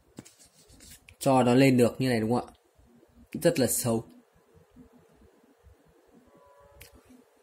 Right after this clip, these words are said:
Giờ thì mình sẽ chỉ các bạn cách. Ờ, có rất nhiều cách, đó là cách các bạn có thể là dùng cái,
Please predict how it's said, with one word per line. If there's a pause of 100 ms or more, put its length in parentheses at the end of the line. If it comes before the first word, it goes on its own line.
(1300)
Giờ
thì
mình
sẽ
chỉ
các
bạn
cách. (440)
Ờ, (100)
có
rất
nhiều
cách,
đó
là
cách (320)
các
bạn
có
thể
là
dùng
cái,